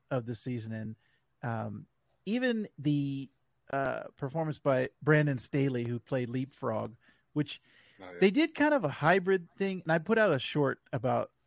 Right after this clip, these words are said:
Speaker 1: Leapfrog, also known as Frogman. Um, they did kind of a hybrid thing because Leapfrog was his dad, and he, his dad passed down the suit, and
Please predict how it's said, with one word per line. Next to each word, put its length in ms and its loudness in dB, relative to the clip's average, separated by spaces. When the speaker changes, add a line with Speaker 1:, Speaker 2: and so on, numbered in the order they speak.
Speaker 1:
Leapfrog, 760 -2
also 500 0
known 220 0
as 140 -4
Frogman. 760 4
Um, 280 0
they 120 0
did 200 -4
kind 160 -2
of 80 -2
a 40 -2
hybrid 380 -2
thing 140 -2
because 600 -4
Leapfrog 520 2
was 200 0
his 180 -6
dad, 680 0
and 360 -2
he, 360 -4
his 240 -4
dad 340 0
passed 340 0
down 220 -2
the 80 -6
suit, 380 -6
and 380 -2